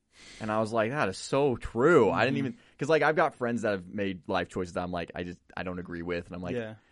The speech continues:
Speaker 1: and I, I look at it going, like, "I bet you, I bet you could be happier if you'd made these choices." Um, but I think some, in some ways they feel like, "Oh, I can't be accepted here. I'm, or I'm shunned in, in these groups because
Speaker 2: Uh-huh.
Speaker 1: of this and that."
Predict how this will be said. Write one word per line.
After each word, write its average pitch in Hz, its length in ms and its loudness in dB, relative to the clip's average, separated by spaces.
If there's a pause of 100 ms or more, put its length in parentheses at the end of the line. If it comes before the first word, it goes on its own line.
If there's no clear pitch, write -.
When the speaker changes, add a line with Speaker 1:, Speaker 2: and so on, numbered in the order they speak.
(200)
Speaker 1:
and 110 120 -4
I, 107 100 2
I 104 140 0
look 113 180 0
at 117 40 -2
it 104 40 -2
going, 98 200 -2
like, 98 220 -2
"I - 60 -6
bet - 200 -6
you, - 220 -14
I - 20 -6
bet 175 160 -6
you 175 60 -14
could 156 80 -12
be 131 80 -6
happier 104 380 -2
if 90 100 -12
you'd 90 180 -6 (160)
made 98 200 -4
these 98 160 -6
choices." 87 420 -10 (680)
Um, 90 400 -2
but 127 100 2
I 135 60 2
think 135 180 -4
some, 139 340 -2
in 110 60 -2
some 120 180 -4
ways 107 140 -2
they 95 140 0
feel 101 220 -2
like, 87 320 -2
"Oh, 98 220 2
I 95 100 4
can't 92 240 -4
be 92 100 -6
accepted 90 380 -8
here. 87 260 -6
I'm, 87 180 -8
or 90 180 -4
I'm 90 160 -8
shunned 95 400 -6
in, 90 260 -8
in 95 140 -4
these 95 200 -4
groups 92 300 -6
because 123 240 -8
Speaker 2:
Uh-huh. 110 80 -6
Speaker 1:
of 110 80 -10
this 92 240 -2
and 90 100 -10
that." 92 260 -6